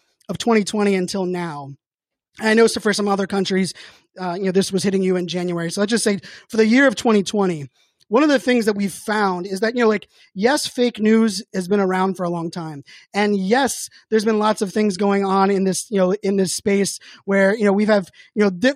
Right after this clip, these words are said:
you know, different people talking about different ways of doing different things. But here's, here's something that I really wanted to, you know, kind of, you know, hit home on this idea is that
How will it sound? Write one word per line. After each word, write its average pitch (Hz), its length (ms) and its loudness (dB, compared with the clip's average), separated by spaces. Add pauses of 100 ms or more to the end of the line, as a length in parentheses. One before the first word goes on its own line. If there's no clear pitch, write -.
you 254 100 4
know, 214 60 4
different 247 320 0
people 240 220 2
talking 226 280 2
about 208 180 2
different 214 280 -2
ways 214 300 0
of 185 80 -6
doing 202 280 0
different 185 300 -4
things. 185 320 -2
But 208 140 -2
here's, 269 320 0 (440)
here's 285 240 0
something 262 240 0
that 226 100 2
I 202 80 -2
really 226 300 2
wanted 202 280 -2
to, 196 320 0 (760)
you 233 100 0
know, 208 80 4
kind 220 140 2
of, 190 180 -4
you 208 100 2
know, 190 60 0
hit 240 340 -4
home 208 380 0
on 190 160 -2
this 185 160 -4
idea 196 320 -2
is 190 160 -6
that 196 220 0